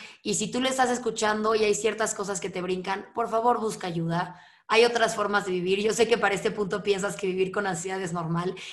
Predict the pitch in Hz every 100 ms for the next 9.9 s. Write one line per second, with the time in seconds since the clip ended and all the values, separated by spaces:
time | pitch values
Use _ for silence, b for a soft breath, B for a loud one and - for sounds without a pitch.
0 | B 196 202 226 214 202 180 175 165 202
1 | 208 196 170 190 202 208 196 190 - 165
2 | 180 170 175 165 196 170 165 180 170 180
3 | 180 180 185 185 B B B 240 254 202
4 | 190 170 165 B B B _ 220 226 240
5 | 196 214 214 214 208 - 208 208 214 220
6 | 190 190 170 190 190 185 175 165 180 190
7 | - 175 185 - 202 - 180 - 208 202
8 | 202 165 190 185 175 - 190 190 - 190
9 | 175 180 180 170 170 175 175 170